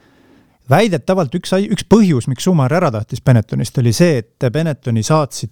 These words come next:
to-, to-, tonnastel aegadel siis pidevad, äh, petmiskahtlused.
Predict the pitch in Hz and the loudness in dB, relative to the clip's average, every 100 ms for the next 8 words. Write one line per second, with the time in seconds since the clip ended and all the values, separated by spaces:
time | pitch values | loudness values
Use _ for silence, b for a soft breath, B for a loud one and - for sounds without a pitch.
0 | _ 147 160 - 151 175 - 156 160 151 | _ 0 0 0 0 0 -2 -4 -2 -4
1 | - - 139 156 110 104 107 110 104 - | -4 -2 0 0 -2 -6 -6 -6 -6 -4
2 | 160 160 110 110 - - 131 110 101 160 | -2 -2 -4 -8 -10 -6 -4 -2 0 0
3 | - 110 104 - 135 135 - 151 135 127 | -2 -6 -6 -6 -6 -6 -4 -2 -2 -6
4 | 107 - | -12 -18